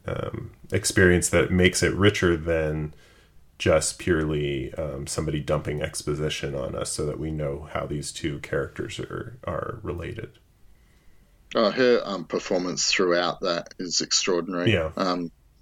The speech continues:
Speaker 2: just the, the, the way she shakes, um, um, and yeah, just the emotion that she conveys without, obviously <laughs> without words, um, is, yeah, it's a real highlight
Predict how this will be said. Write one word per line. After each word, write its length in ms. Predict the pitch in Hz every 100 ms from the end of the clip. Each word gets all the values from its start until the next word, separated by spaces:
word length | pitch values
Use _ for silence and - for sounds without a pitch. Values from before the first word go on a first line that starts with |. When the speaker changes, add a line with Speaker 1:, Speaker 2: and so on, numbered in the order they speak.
| -
Speaker 2:
just 280 | - 98 -
the, 280 | 104 92 -
the, 280 | 98 90 -
the 80 | 98
way 200 | 92 90
she 200 | - -
shakes, 880 | - - 95 92 - - - - - _ _ _ - _ _ -
um, 560 | 87 85 85 82 82 - - _ _ - - _ _ _ - _ _ -
um, 520 | - 90 82 82 82 -
and 320 | 90 87 82 -
yeah, 220 | 104 90 82 _ 90 101 - _ _
just 440 | - 101 - - - - _ _ -
the 140 | 98
emotion 560 | 90 92 95 - 104 85
that 180 | 85 -
she 200 | 98 87
conveys 560 | 85 82 85 85 -
without, 360 | - 85 85 85
obviously 440 | 76 80 78 -
<laughs> 20 | 98
without 320 | - 107 92
words, 560 | 101 101 87 80 - - _ _ - -
um, 440 | 90 87 85 82 - _ -
is, 500 | 95 85 80 - - - _ _ -
yeah, 200 | 87 80 - -
it's 200 | 95 -
a 60 |
real 200 | 90 95
highlight 500 | 85 87 85 85 87